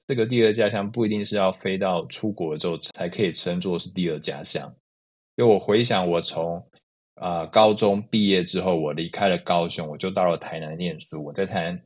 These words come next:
总共待了也有十年的时间。如果真的要说的话，以城市为单位，台南可能快要变成我第二个家乡。对，然后在台南待了十年，后来有一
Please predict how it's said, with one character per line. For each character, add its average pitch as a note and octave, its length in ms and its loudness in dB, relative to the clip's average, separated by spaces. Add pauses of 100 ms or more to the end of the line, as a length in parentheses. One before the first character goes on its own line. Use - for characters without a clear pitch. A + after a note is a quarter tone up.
总 D#2 180 -4
共 F#2+ 220 0
待 F2 180 2
了 F2 140 0
也 D#2 140 -4
有 E2 140 -4
十 - 360 -4
年 F#2 180 -4
的 E2 100 -8
时 - 220 -8
间。 D#2+ 340 -6 (520)
如 A#2 80 2
果 A#2+ 80 4
真 A#2 120 2
的 A#2 60 2
要 A2 160 6
说 G#2+ 340 4
的 F#2+ 140 4
话， F2+ 220 -2
以 E2 160 -6
城 F2 260 -6
市 A2 160 -2
为 F2 160 2
单 F2 240 -4
位， E2+ 100 -2
台 F2+ 200 -6
南 F#2+ 180 -4
可 F2+ 140 -10
能 C#2 180 -14
快 - 180 0
要 F2+ 80 4
变 F2 220 -4
成 C#2 140 -10
我 C2 160 -14
第 E2+ 160 -4
二 D2 80 -8
个 C2+ 100 -12
家 C#2+ 260 -8
乡。 - 220 -10 (1160)
对， D#2 120 -6
然 F2 100 -2
后 G#2 80 4
在 A2 140 4
台 G2+ 120 0
南 F#2+ 140 2
待 G2+ 140 6
了 F#2 180 6
十 - 260 -6
年， E2 260 -4
后 G2 120 2
来 F2 100 4
有 D#2+ 120 -2
一 D#2+ 120 -10